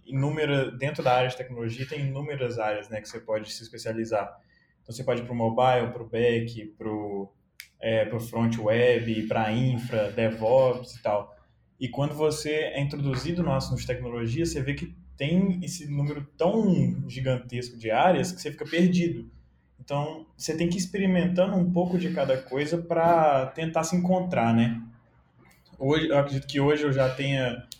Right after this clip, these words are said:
é, me estabelecido na área que eu gosto, mas tem muita gente que tem essa dificuldade, né? Que tem que ficar transitando entre as áreas pra, pra ver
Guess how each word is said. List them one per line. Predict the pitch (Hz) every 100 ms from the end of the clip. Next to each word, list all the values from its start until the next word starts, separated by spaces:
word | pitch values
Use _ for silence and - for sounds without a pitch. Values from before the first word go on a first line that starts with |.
| _ _ _ _ _ 131
é, | 123 123 120 117 113 113 - -
me |
estabelecido | 127 139 127 127 123 - 139
na | 135
área | 123 120
que | -
eu | 127
gosto, | 113 123 143 -
mas | 135 139 139
tem | 135
muita | 139 147
gente | 139 143
que | 147 -
tem | 135
essa | 139 139
dificuldade, | - 139 139 123 110 107 110
né? | 110 113
Que | - -
tem | 113
que | 113
ficar | 117 123 117
transitando | 127 117 117 143
entre | 147 135
as | 120 113
áreas | 117 135 -
pra, | - 127 127 117 104 - _ _ _
pra | 117
ver | 113 120